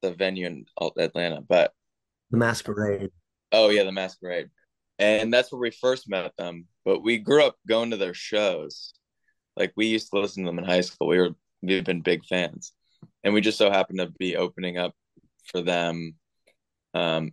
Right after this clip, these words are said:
Speaker 1: at this after show at Shaky Knees. And they were very cool, very nice dudes. And the show was, was awesome. And, uh, we kinda tried to, like, plant a seed in their head, like, you know, if you ever go on tour, like, <laughs> let us know.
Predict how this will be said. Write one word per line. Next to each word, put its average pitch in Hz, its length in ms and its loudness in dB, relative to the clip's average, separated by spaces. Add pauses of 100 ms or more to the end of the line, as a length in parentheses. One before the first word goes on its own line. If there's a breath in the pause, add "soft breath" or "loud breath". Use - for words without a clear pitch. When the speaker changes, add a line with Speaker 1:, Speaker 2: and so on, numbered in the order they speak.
Speaker 1:
at 85 160 -2
this 85 320 -4
after 90 440 -2
show - 460 -2
at - 160 -6
Shaky 87 360 0
Knees. 90 480 2
And 90 420 2
they 95 100 2
were 95 160 0
very 95 400 2
cool, 95 240 -4
very 92 220 -2
nice 90 280 -6
dudes. 87 460 -6
And 87 160 -8
the 85 60 -6
show 92 280 2
was, 82 220 -6 (840)
was - 280 -14 (100)
awesome. - 500 -2 (1120 loud breath)
And, 90 440 2
uh, 90 300 4 (580)
we 110 120 0
kinda 123 440 2 (120)
tried 123 280 0
to, 120 80 -2
like, 110 200 -4 (120)
plant 120 200 -4
a 107 40 -8
seed 117 280 -6
in 120 120 -4
their 120 160 -4
head, 120 280 0
like, 95 260 -2 (680 loud breath)
you - 120 -8
know, 117 220 2
if 110 80 -12
you 117 140 0
ever 113 200 -2
go 113 200 -2
on 110 160 -2
tour, 107 400 -4
like, 80 240 -2
<laughs> - 40 -20
let 104 260 2
us 113 180 -2
know. 107 400 2